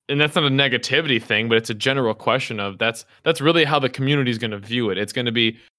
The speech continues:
do we just go, "Oh, okay, new rule, new, new ways deck are, decks are made up," or are we gonna look at it and go,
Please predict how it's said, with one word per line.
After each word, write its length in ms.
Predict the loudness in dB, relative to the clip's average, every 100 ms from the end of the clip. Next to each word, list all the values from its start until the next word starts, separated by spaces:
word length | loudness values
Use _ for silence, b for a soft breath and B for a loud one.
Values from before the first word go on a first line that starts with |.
| -2
do 120 | 0
we 160 | 2 0
just 260 | -2 -2 0
go, 200 | 0 0
"Oh, 220 | -4 -2
okay, 360 | -2 0 0 -2
new 200 | 0 2
rule, 400 | 4 4 4 2 -4
new, 300 | -2 0 0
new 180 | 0 4
ways 280 | 4 2
deck 220 | 0 -2 -2
are, 120 | -6
decks 420 | -6 -2 -2 -2
are 60 | -2
made 160 | -2
up," 100 | -4 -2
or 120 | 0
are 60 | 2
we 100 | 0
gonna 180 | 0 0
look 200 | 0 2
at 80 |
it 60 | 2
and 80 | 2
go, 240 | 2 2